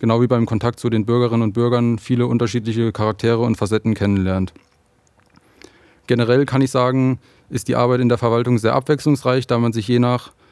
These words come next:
Bereich innerhalb der Verwaltung in neue Rechtsgebiete und Fragestellungen einarbeiten muss. Was mir außerdem gefällt, ist, dass bereits zu einem frühen Zeitpunkt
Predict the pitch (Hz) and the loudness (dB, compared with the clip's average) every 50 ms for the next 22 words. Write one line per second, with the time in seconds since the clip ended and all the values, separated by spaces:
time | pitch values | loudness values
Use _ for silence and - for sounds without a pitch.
0 | _ _ _ _ - 117 104 107 117 135 139 127 143 131 131 131 127 131 127 - | _ _ _ _ -2 0 2 2 2 2 0 0 0 0 2 2 2 0 -2 -2
1 | 135 117 123 117 120 127 131 131 123 117 117 117 117 113 110 117 127 123 - - | -4 -2 0 0 2 2 2 0 0 0 0 2 2 0 0 0 -2 -4 -4 -8
2 | 123 117 120 117 120 120 113 - - 110 107 117 120 117 - 123 110 113 113 110 | -6 -4 -2 -2 0 0 -2 -2 0 0 0 0 0 -2 -4 -4 -2 -2 -2 -2
3 | 113 110 113 110 104 98 95 95 92 98 95 98 98 - - - _ _ _ _ | -2 0 0 0 0 0 0 -2 0 -2 -2 -2 -2 -6 -8 -18 _ _ _ _
4 | _ _ _ _ _ _ _ _ _ _ _ _ _ _ _ _ - - 123 104 | _ _ _ _ _ _ _ _ _ _ _ _ _ _ _ _ -4 -4 -2 0
5 | - 127 135 143 147 147 139 147 147 147 143 127 - 131 135 131 143 127 - - | 0 0 2 2 2 2 2 2 2 2 2 2 2 2 2 0 -2 -4 -2 -2
6 | 143 123 - - - - - - - 110 113 117 123 123 - - - 127 123 120 | -2 -2 -2 -6 -14 -18 -12 -6 -2 0 0 0 0 -2 -4 -6 -2 0 2 2
7 | 120 117 110 - 131 135 135 135 131 127 123 131 131 - - 135 131 127 127 - | 2 2 0 0 2 2 4 4 2 2 0 -2 -2 0 0 2 2 2 0 -2